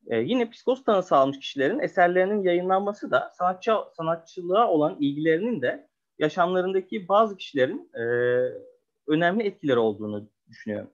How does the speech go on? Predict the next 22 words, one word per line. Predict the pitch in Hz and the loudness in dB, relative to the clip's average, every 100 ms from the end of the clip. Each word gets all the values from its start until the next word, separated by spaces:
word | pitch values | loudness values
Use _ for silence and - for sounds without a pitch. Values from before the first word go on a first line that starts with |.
| - | -6
Mesela | 143 160 160 | -6 -2 0
örneğin | 160 160 156 160 | 2 2 0 0
Van | 160 165 160 | 2 2 2
Gogh'un | 156 160 | -2 -2
abisi | 151 139 139 170 | 0 0 -4 -14
Theo, | - 117 101 - _ _ _ - | -4 -2 -2 -8 _ _ _ 2
Holderlin | 170 160 160 151 151 | 2 6 4 4 0
için | 151 143 156 | -4 -8 -8
Schiller, | - 156 143 104 110 - | -4 -6 -4 -6 -6 -6
Münir | 135 143 | 0 2
Özkul | 180 185 160 151 | 0 -2 -6 -8
için | 151 160 | -8 -8
Haldun | 156 139 139 143 | -2 0 0 -4
Taner, | 139 110 110 - _ _ _ _ _ | -4 -6 -8 -12 _ _ _ _ _
e, | 113 113 113 110 110 110 | -2 0 0 0 -2 -2
yaşamında | 127 143 180 196 233 | 0 0 -2 -2 0
ve | 220 | 0
sanatında | - 160 147 247 | 0 0 0 -4
etkili | 233 - 220 | -4 -2 2
oluyorlar. | 139 110 107 101 _ _ _ _ _ _ _ _ _ _ _ _ | 2 0 -6 -10 _ _ _ _ _ _ _ _ _ _ _ _
Antonin | 127 139 143 170 170 | 0 0 0 0 2
Artaud, | 165 160 139 135 | 2 2 0 0